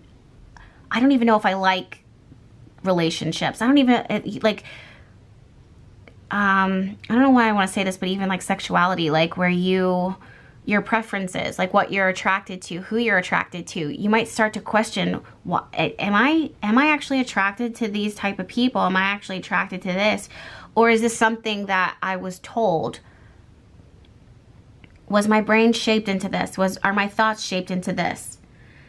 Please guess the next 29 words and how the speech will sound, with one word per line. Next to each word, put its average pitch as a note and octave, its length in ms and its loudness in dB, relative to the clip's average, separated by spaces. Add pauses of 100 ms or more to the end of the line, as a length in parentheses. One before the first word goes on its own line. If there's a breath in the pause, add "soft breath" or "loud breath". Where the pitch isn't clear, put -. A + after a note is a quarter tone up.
(160 soft breath)
If G#3+ 180 2
this A#3 300 2
is G3+ 440 -2 (460)
parenting, B3 800 0
this G3+ 220 -4
is G#3 120 0
a G3+ 100 0
way G3+ 260 2
that F#3+ 320 -2
you G3 600 -6 (1300 loud breath)
feel A3+ 440 2
like F#3+ 240 0
you G3+ 80 -4
have G3+ 200 -2
to F#3 100 -6
be G3+ 160 -2
as F#3 160 0
a F#3 60 -2
parent, F#3 480 2
and F#3+ 120 0
you're F3+ 140 0
questioning G#3 560 -2
that, F3 260 -2
you're F#3 100 -12
challenging F#3 640 -2
that. D2 260 -4 (1080 loud breath)
If G3+ 180 0
this G#3+ 280 0
is, G3+ 760 0